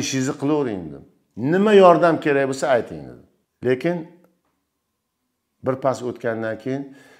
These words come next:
"Menga Madaniyat vazirligidagi palonchi palonchiyevni olib berdilar", deb gap qildilar. Men unga ham "Mayli", dedim. U kishi ordenni olib bo'lgandan keyin yigirma kundan keyin Prezident devoniga hujjatini qilib berdik. Qarang, bu og'zaki olingan.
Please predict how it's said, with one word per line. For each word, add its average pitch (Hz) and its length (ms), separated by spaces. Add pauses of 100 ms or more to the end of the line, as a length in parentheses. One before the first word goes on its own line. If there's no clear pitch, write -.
(140)
"Menga 123 360
Madaniyat 123 480
vazirligidagi 110 580
palonchi 113 380
palonchiyevni 113 640
olib 104 180
berdilar", 95 460
deb 113 140
gap 87 200
qildilar. 69 420 (420)
Men 151 140
unga 151 280
ham 127 100
"Mayli", 98 320
dedim. 67 140 (460)
U 127 60
kishi 180 220 (160)
ordenni 160 360
olib 160 180
bo'lgandan 160 360
keyin 165 180
yigirma 175 520
kundan 180 360
keyin 175 200
Prezident 135 420
devoniga 131 500 (260)
hujjatini 117 500
qilib 82 120
berdik. 67 320 (280)
Qarang, 143 300 (840)
bu 151 140 (240)
og'zaki 143 520
olingan. 156 640